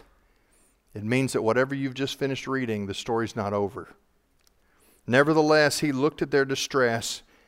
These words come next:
and when he heard their cry, and he remembered his covenant for their sake, and relented according to the greatness of his mercy.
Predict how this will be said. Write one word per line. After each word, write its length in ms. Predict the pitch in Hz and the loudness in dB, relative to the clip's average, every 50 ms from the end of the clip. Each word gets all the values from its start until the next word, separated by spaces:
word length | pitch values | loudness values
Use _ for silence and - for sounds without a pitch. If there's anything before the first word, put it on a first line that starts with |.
| _ _ _ | _ _ _
and 200 | - 110 107 113 | -6 -4 -2 0
when 100 | 117 117 | 2 2
he 80 | 120 113 | 0 0
heard 280 | 95 135 151 151 143 | 2 2 2 2 2
their 120 | 147 151 151 | 2 0 0
cry, 480 | - - 151 127 104 104 104 104 104 | 0 2 2 4 4 4 4 2 0
and 160 | 107 101 98 | 0 -2 -2
he 80 | 113 127 | -4 -2
remembered 560 | 117 107 107 104 107 123 151 170 170 175 151 | -2 -2 -2 -2 0 0 0 0 0 -2 -2
his 220 | 143 175 160 - - | -2 -2 -4 -4 -6
covenant 540 | - - 180 185 175 160 160 147 143 139 | -2 0 0 2 2 0 -2 -4 -4 -4
for 120 | - - 143 | -4 -4 -2
their 220 | 135 143 147 147 | 2 2 2 2
sake, 560 | 139 - - - 98 92 92 101 - - - - _ _ - - - - - _ _ _ _ _ _ - | 0 -2 -4 -4 -2 -2 -4 -6 -8 -12 -20 -20 _ _ -20 -20 -20 -20 -20 _ _ _ _ _ _ -4
and 220 | 131 127 120 120 117 | -2 -2 0 2 2
relented 720 | 120 113 117 120 143 165 170 170 165 - 117 101 92 - | 2 2 2 2 2 2 2 0 -2 -2 -4 -4 -4 -6
according 540 | - 107 - - - 160 165 165 165 165 160 | -8 -12 -10 -4 -2 0 0 2 0 0 -2
to 120 | 151 - 143 | -4 -8 -8
the 120 | 123 120 | -10 -10
greatness 720 | 107 104 - 113 123 143 165 190 - - 180 165 - - | -10 -10 -6 -2 0 0 0 0 -2 -4 -8 -6 -6 -4
of 80 | 165 147 | -4 -2
his 200 | 143 151 147 - | -2 -2 -4 -4
mercy. 580 | 127 120 113 104 - - - - 110 98 90 | -6 -6 -6 -4 -6 -6 -8 -6 -8 -8 -10